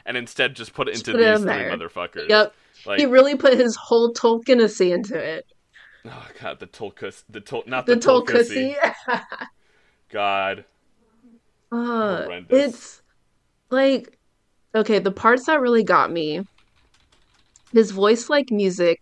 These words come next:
Speaker 2: on his brow sat wisdom, and in his hand was strength." Like,
Speaker 1: Yes.
Speaker 2: to physically describe someone using wisdom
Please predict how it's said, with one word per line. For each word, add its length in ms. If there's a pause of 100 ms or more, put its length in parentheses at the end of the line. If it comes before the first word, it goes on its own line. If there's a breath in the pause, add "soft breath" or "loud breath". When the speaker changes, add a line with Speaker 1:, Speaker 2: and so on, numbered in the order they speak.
Speaker 2:
on 260
his 200
brow 320
sat 420
wisdom, 400
and 160
in 160
his 180
hand 280
was 240
strength." 600 (100)
Like, 400 (500 soft breath)
Speaker 1:
Yes. 520
Speaker 2:
to 140
physically 640
describe 600
someone 460
using 480
wisdom 640